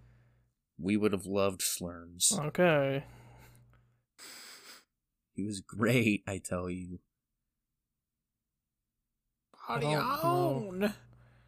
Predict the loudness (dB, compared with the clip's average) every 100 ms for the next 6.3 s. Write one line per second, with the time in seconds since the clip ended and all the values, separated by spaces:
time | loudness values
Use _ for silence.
0 | _ _ -20 -20 _ -10 -6 -2 0 4
1 | 4 2 0 -2 -4 -6 -8 -4 0 0
2 | -2 0 4 4 4 2 0 0 0 0
3 | -2 -2 -2 -4 -4 -4 -2 -2 0 2
4 | 2 2 2 2 0 -4 0 2 2 0
5 | -10 -20 -20 -20 -20 -20 _ _ _ -4
6 | 0 0 -4